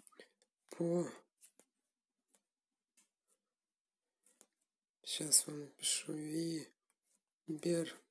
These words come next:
Плюс три семь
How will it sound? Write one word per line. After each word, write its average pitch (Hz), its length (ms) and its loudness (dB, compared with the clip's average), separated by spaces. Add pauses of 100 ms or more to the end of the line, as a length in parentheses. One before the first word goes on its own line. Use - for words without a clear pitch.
(1300)
Плюс 160 540 2
три 165 380 0
семь 160 440 2